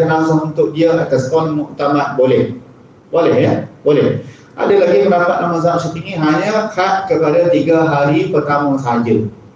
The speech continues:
Ya. Kena lakukan untuk orang yang luar daripada daerah itu. Contoh, masih lagi dalam daerah Temerloh, tak bolehlah kita buat sembahyang sunat jenazah gaib. Bukan sunat.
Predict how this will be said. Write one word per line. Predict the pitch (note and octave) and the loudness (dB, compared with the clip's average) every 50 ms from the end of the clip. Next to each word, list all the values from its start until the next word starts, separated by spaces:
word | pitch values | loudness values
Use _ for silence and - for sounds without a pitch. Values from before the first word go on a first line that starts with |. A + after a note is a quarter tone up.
| - - - - - - | -20 -20 -20 -20 -10 -4
Ya. | C#3+ D#3 D#3+ E3 E3 - - - - - - - - _ _ _ _ _ _ _ _ _ _ _ _ _ _ _ _ _ _ _ _ _ _ _ - - - - - - - - - - D#3+ F#3+ - - - - - - | -2 -2 -2 -2 -6 -10 -14 -20 -20 -20 -20 -20 -20 _ _ _ _ _ _ _ _ _ _ _ _ _ _ _ _ _ _ _ _ _ _ _ -20 -20 -20 -20 -20 -14 -6 -4 -2 0 0 -2 -4 -6 -10 -16 -20 -6
Kena | - - D#3+ - F3+ F3 | -2 0 2 2 2 2
lakukan | E3+ D#3+ D#3+ D#3+ E3+ E3 - - G#3 G#3 G#3 F#3 F3 | 2 0 0 0 -2 -2 0 0 0 0 2 0 0
untuk | E3+ - F3+ | 0 0 0
orang | D#3 - D#3+ G3 - F#3 F3+ E3+ | 0 2 2 2 2 2 2 0
yang | E3 D#3+ D#3+ D#3+ | 0 2 2 2
luar | E3+ F#3+ G3+ G3+ G3+ G3 | 2 2 2 2 2 2
daripada | D#3+ D#3 D#3+ D#3+ D#3 - _ - D3 D3 | 2 2 0 0 -2 -6 _ -6 -2 0
daerah | C#3+ D3 D3 C3+ C3+ C3 | 2 2 2 2 0 0
itu. | C3 - - E3 C3+ C3 A#2+ A#2 A2 G#2+ G#2 G2+ G2+ G#2 | -2 -2 0 0 2 2 2 2 2 2 0 -2 -4 -4
Contoh, | - - C3+ D3 - - G3+ G3 | -2 -2 0 0 0 0 0 0
masih | F3+ E3 D#3+ D#3+ D#3+ E3+ E3+ D#3+ | 0 0 0 0 0 0 0 0
lagi | D3+ D3+ D3 D3 D#3+ G3+ A3 A#3 A3 - | 2 2 0 0 2 2 2 2 4 2
dalam | E3 D#3 D3 D#3 D#3 D3+ D3 D3+ | 2 2 2 2 0 0 0 0
daerah | D3+ C#3+ - D3+ D3+ D3+ D3+ D#3 | 0 0 0 0 0 0 0 -2
Temerloh, | D#3+ D#3 D3 D3 D3+ C#3+ | -2 0 0 0 2 0
tak | - - - - | 0 0 2 2
bolehlah | A3 A3 - E3+ E3+ E3+ G#3 G3+ G#3+ | 4 4 4 4 4 2 2 2 0
kita | G3+ G3+ G3+ G#3+ G3+ F#3 G3+ F#3+ | 0 -2 0 0 0 0 0 -2
buat | G3 G3 F#3+ F#3+ - | -2 -2 -2 -2 -6
sembahyang | - F3+ F3+ F#3 F#3+ G3 F#3+ F#3 F#3+ F#3 | -8 -6 -6 -4 -2 -2 -2 -2 -4 -6
sunat | - F#3+ F#3+ F#3+ F#3+ F#3+ F#3+ F#3+ - - G3 | -10 -10 -6 -6 -6 -6 -6 -8 -10 -6 -6
jenazah | F#3+ F#3 F#3 F#3 F#3 F#3 F#3 F#3 | -2 -2 -2 0 0 0 0 2
gaib. | F#3 F#3+ F#3+ F#3+ F#3+ - | 0 -2 -2 -4 -8 -12
Bukan | - G#2 G2+ | -14 -14 -14
sunat. | G#2 G2+ G#2 G#2 G#2 G2+ G2+ - | -14 -14 -14 -14 -14 -14 -16 -16